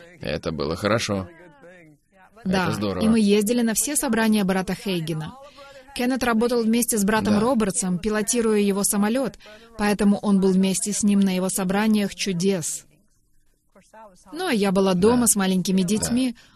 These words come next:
Speaker 2: У нас в то время были бобины с записями проповедей.
Speaker 1: То есть вы
Speaker 2: И
Speaker 1: могли
Speaker 2: я слушала
Speaker 1: слушать.
Speaker 2: их. Я училась. Я питала себя Словом Божьим. И это Слово, оно просто работало.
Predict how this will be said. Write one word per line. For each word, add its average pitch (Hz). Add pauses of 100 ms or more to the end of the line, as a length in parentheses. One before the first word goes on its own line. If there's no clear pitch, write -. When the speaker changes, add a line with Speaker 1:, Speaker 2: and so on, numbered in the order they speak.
(160)
Speaker 2:
У 196
нас 226
в -
то 226
время 214
были 208
бобины 202
с 180
записями 202
проповедей. 170
Speaker 1:
То 95
есть 95
вы 131
Speaker 2:
И -
Speaker 1:
могли -
Speaker 2:
я 240
слушала 214
Speaker 1:
слушать. 170
Speaker 2:
их. 151 (400)
Я 208
училась. 208 (400)
Я 196
питала 214
себя 196
Словом 208
Божьим. 156 (580)
И 226
это 233
Слово, 233
оно 214
просто 240
работало. 202